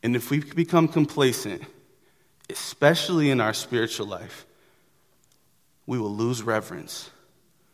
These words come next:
for the King of Kings and the Lord of Lords. When we become familiar, when this stage starts to shrink,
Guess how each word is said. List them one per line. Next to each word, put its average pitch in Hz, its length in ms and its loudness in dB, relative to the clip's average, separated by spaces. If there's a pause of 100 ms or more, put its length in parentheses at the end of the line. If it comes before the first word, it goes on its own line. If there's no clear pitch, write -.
(580)
for - 180 -8
the 107 120 -8
King 101 280 -6
of 95 140 -12
Kings 92 460 -12
and 98 100 -10
the 98 40 -12
Lord 101 260 -10
of 92 160 -16
Lords. - 500 -16 (3000)
When 117 160 2
we 139 100 8
become 180 360 2
familiar, 160 500 4
when 117 160 2
this 143 140 2
stage 160 480 4
starts 156 400 4
to - 140 -8
shrink, 156 460 4